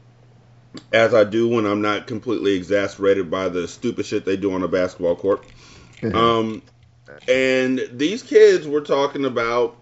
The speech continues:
Speaker 1: basketball, like, N B A players. We were riding to a game. They're, they're talking about N B A players. They're talking, of course, about Kobe and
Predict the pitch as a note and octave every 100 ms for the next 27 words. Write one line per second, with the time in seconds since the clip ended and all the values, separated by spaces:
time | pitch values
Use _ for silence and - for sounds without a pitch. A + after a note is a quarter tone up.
0 | _ _ - G2 A#2 A#2+ A#2+ A#2+ G#2 G2+
1 | A2+ A2 A2 B2+ A#2 A#2 G#2 F#2+ F2+ -
2 | - D#2 C2+ - - - A2 A2+ G#2+ A2
3 | A2+ A2 B2+ A2 G2 F#2+ F#2+ G2 G2 G2+
4 | G2+ G2 G2+ B2 G2+ G2+ G#2 G#2 G#2 G2
5 | F#2+ F2 G#2+ F2 F2+ F2+ - - - -
6 | A#2+ - C3+ C#3 C3+ C#3 C3 B2+ B2+ A#2
7 | A#2 F#2+ F#2 F#2+ F#2+ G2 F#2 E2+ E2 E2